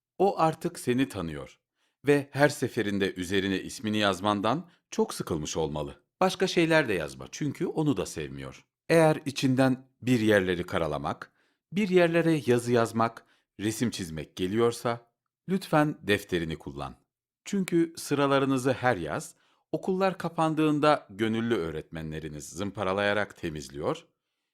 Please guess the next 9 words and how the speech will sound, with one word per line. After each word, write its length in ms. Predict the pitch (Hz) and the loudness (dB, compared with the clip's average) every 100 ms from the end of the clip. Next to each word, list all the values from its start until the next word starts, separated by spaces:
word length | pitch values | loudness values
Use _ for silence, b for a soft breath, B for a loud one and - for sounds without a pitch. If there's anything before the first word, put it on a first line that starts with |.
| _ 165 | _ -2
ve 220 | 170 - | 0 0
yazdıkların 840 | 135 143 127 143 135 131 131 131 - | -2 0 -2 -4 -2 0 -2 -4 -4
kayboluyor. 680 | 95 80 71 67 65 - _ _ _ _ - | -4 -2 -6 -12 -14 -18 _ _ _ _ -4
Defter 380 | 117 - 139 135 | -4 0 -2 -2
kullanırsan 720 | 143 139 139 131 135 135 143 b b | -2 0 0 -4 -4 -4 -6 b b
hiç 220 | 226 220 | -8 -6
kimse 280 | - 127 131 | -2 -2 0
yazdıklarını 720 | 113 95 87 - 85 80 113 | 0 0 -4 -8 -6 -4 -6
silemez. 580 | - 76 67 57 - | -6 -8 -8 -12 -20